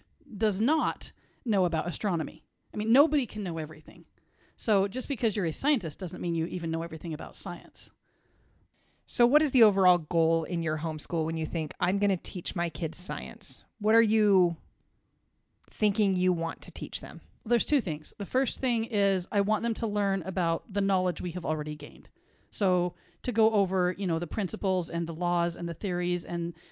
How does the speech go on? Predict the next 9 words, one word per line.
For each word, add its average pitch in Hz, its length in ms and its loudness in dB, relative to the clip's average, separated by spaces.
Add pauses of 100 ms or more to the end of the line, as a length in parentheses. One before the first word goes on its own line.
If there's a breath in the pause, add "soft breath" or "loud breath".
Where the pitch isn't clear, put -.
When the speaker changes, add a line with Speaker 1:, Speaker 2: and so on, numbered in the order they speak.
Speaker 1:
the 202 60 -6
scientific 190 440 -2
knowledge 175 400 -2
that 165 220 -4 (320)
humans 180 520 -2
have 180 200 -10
already 170 640 -4 (240)
figured 170 400 -4
out 151 280 -2